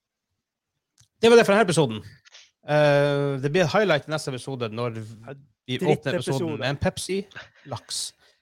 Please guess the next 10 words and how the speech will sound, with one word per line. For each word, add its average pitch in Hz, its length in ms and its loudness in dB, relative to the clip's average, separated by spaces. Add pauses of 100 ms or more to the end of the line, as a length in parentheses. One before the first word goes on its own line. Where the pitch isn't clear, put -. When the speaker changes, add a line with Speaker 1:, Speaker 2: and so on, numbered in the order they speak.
(220)
Speaker 1:
En 123 220 -4
histo-, 143 300 -4
et - 100 -6
historisk 190 500 2
øyeblikk. 156 440 -4 (340)
Eh, 156 260 4
for 175 140 2
dem 220 80 4
som 208 180 -2
er, - 200 0